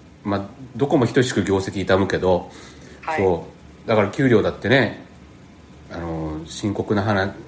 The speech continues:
Speaker 2: 真剣にね、受け止めないといけない部分もあるから、
Speaker 1: うん。
Speaker 2: 僕あれだよ。だって、あの、節約はしてますよ。
Speaker 1: おー。
Speaker 2: あの、どうせひと-、単身赴任の一人暮らしだから、
Speaker 1: はいはい。
Speaker 2: あれがあるわけ。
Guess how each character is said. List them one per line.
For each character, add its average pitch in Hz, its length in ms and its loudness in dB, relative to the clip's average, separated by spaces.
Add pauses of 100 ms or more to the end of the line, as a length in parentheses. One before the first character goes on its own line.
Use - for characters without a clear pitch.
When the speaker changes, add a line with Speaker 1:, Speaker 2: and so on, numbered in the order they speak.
(120)
Speaker 2:
真 110 280 -2
剣 110 300 4
に 117 140 6
ね、 135 320 0
受 - 160 2
け - 40 0
止 92 60 0
め 90 80 0
な 85 60 0
い - 40 -2
と - 80 -4
い 78 40 -2
け 78 80 -4
な 87 60 -2
い - 20 -2
部 87 160 -4
分 87 140 -6
も 87 100 -4
あ - 20 -2
る 95 80 -4
か 92 140 -4
ら、 92 280 0 (400)
Speaker 1:
う 202 60 4
ん。 - 40 6
Speaker 2:
僕 180 120 6
あ 156 60 4
れ 156 60 2
だ 113 80 0
よ。 85 200 0
だ 92 100 0
っ 85 40 -4
て、 82 400 -6
あ 87 120 0
の、 80 320 -4 (460)
節 196 300 0
約 208 180 2
は 202 80 6
し 202 80 -2
て 151 80 4
ま 92 100 0
す - 160 -10
よ。 76 140 -6 (560)
Speaker 1:
お 185 480 2
ー。 - 60 -12 (340)
Speaker 2:
あ 95 220 0
の、 82 840 -2 (440)
ど 131 100 0
う - 20 0
せ 175 80 -2
ひ 165 100 -6
と-、 160 120 2
単 - 260 -2
身 147 220 2
赴 139 120 0
任 131 120 4
の 127 60 2
一 - 40 -4
人 117 120 0
暮 104 120 2
ら 98 60 4
し - 100 -4
だ 95 80 2
か - 100 -6
ら、 80 300 0 (200)
Speaker 1:
は 185 100 2
い - 120 -2
は 160 140 -2
い。 - 120 -10 (420)
Speaker 2:
あ 139 120 2
れ 180 100 6
が 185 120 4
あ 156 60 6
る 104 80 4
わ - 80 0
け。 78 140 -8